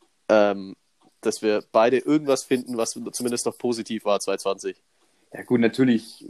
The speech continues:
Speaker 2: findet man viele positive Sachen, aber es sind schon krass viele einschneidende negative Sachen passiert dann.
Speaker 1: Ja, das stimmt. Das stimmt. Kümmel.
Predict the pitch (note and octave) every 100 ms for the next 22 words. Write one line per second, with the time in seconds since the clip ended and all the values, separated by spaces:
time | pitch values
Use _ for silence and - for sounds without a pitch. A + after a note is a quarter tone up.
0 | - - A#2 G#2+ A2+ B2+ A2+ B2+ A#2+ A2
1 | G#2 G#2 A2 G#2+ F#2 F#2+ F#2+ F#2+ - -
2 | A#2 A2+ A#2 G#2+ - G#2 - A2+ G#2+ G#2
3 | _ _ _ - - - A2+ A2+ A2+ G#2
4 | G2+ G2+ G#2 G2 G2 G2 F#2+ G2 G2 F#2+
5 | - - - - - _ _ - - -
6 | D#3+ D#3 D3 C3+ C3 - - G#2 G#2 -
7 | - - - - - - - - - -
8 | - - - - - - - - _ _
9 | _ _ _ _ _ _ _ _ _ -
10 | - _ - - - _ - - F3+ A2+